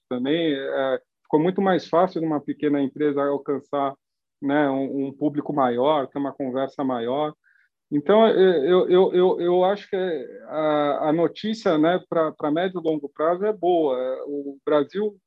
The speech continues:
e o mundo, né, através da, da tecnologia, através da digitalização, tá dando meios pra que surjam novas empresas, empresas menores, é, que possam resistir a cenários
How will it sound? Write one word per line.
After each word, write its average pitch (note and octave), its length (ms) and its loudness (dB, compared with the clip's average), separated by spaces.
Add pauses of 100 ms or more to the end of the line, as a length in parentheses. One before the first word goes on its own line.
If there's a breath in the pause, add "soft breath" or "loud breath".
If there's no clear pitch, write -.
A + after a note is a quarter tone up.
(280)
e D3 60 4
o D#3 80 6
mundo, D#3 400 4
né, D3 220 4
através C#3 440 0
da, C3+ 460 -2
da B2 240 -6
tecnologia, C3+ 920 -2
através C3+ 440 -2
da C#3+ 120 -2
digitalização, B2+ 1160 0 (500)
tá F#3+ 160 4
dando G#3 260 2
meios F3+ 540 -2
pra F3+ 160 -10
que F3 160 -12
surjam F3 640 2
novas D3 480 2
empresas, C#3+ 600 0
empresas C#3 420 0
menores, C#3 640 2 (520)
é, D3 320 4
que D#3+ 120 -6
possam F#3 440 -2
resistir D3+ 760 -2
a C3 140 2
cenários C3+ 760 -4